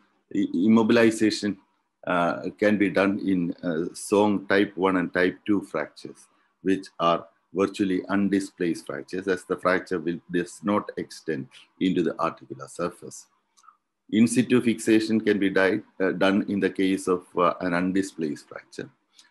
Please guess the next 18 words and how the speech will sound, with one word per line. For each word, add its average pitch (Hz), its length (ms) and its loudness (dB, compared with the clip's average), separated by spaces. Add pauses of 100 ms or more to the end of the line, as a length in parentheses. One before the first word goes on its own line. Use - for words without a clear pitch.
(140)
Then 101 140 0
the 98 220 4
other 110 180 6
method 110 360 4
is 104 160 0
close 110 340 2
reduction 95 420 0
and 87 160 -4
percutaneous 87 680 -4 (100)
thinning 82 360 -4 (280)
and 90 320 -2
open 90 440 -2 (140)
surgical 82 500 -2
reduction 76 720 -6
and - 140 -16
fixation. - 600 -8 (1040)
Non-operative 120 720 2
treatment 110 440 0